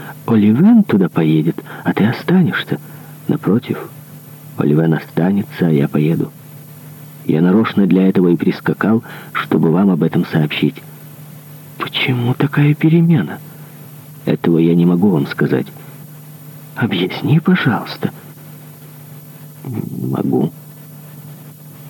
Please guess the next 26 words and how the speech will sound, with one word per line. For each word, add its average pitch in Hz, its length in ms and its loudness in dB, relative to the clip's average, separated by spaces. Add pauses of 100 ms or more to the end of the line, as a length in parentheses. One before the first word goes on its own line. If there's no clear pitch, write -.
(140)
«Что - 280 -2
это 107 180 2
ещё 113 260 2
за 127 100 2
шутки?» - 520 0 (1500)
«Вы - 180 0
знаете, - 420 0
Виконт, 78 540 0 (1200)
что - 240 -4
я 67 160 0
никогда 71 580 0
не - 120 -2
шучу». - 520 -4 (1040)
«Да, 117 220 0
но 90 100 0
я 80 140 2
знаю 85 280 2
также 95 300 2
приказание 98 580 2
графа 98 340 2
де 95 100 4
ла 104 100 4
Фер, 135 320 0 (340)
чтобы 82 360 0
вы 90 140 2
остались 110 460 0